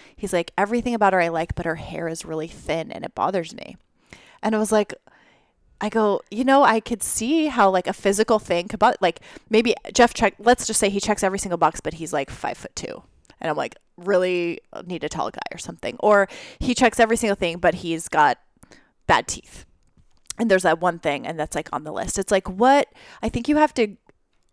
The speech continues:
look at that and go, "What am I willing to, to give up? Like, if I can't have everything,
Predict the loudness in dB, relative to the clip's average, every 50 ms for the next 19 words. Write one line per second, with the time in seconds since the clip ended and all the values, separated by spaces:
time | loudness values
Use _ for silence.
0 | _ -8 -2 0 0 2 2 0 0 2 2 4 4 2 0 -2 -2 0 0 0
1 | 2 0 0 0 0 0 0 0 2 2 2 2 2 2 2 0 0 0 -2 -2
2 | -2 -2 -4 -4 _ _ _ _ _ _ _ _ _ _ _ _ -8 -6 -4 -2
3 | -2 2 4 4 6 4 4 4 2 0 0 -4 -14 -20 -12 -8 -8 -4 -2 -2
4 | -2 0 0 -2 -2 0 2 2 4 4 2 2 2 -2 -6 -8 -8 -8 -8 -8
5 | -10 -14